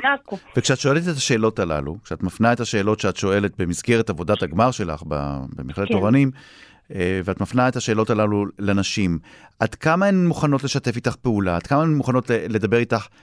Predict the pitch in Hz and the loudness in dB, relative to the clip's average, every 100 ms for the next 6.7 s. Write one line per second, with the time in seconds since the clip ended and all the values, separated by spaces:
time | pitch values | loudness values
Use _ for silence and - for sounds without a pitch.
0 | - 113 - 107 120 - 85 69 _ _ | -2 0 2 4 4 2 -4 -10 _ _
1 | 110 - 117 120 127 127 104 95 80 87 | -4 0 4 4 6 4 2 0 -4 -6
2 | - _ _ _ _ _ _ - 240 269 | -12 _ _ _ _ _ _ 0 0 0
3 | - 269 226 208 220 196 190 - 214 262 | 0 0 0 -2 0 0 -2 -2 0 0
4 | 311 - 247 226 196 175 170 - 277 453 | 0 0 -2 -2 -10 -10 -4 -2 -2 -2
5 | - _ - - - _ - 180 165 - | -8 _ -20 -20 -20 _ -6 -4 -4 -4
6 | 214 208 175 175 180 208 - | -4 -4 -6 -2 0 0 -4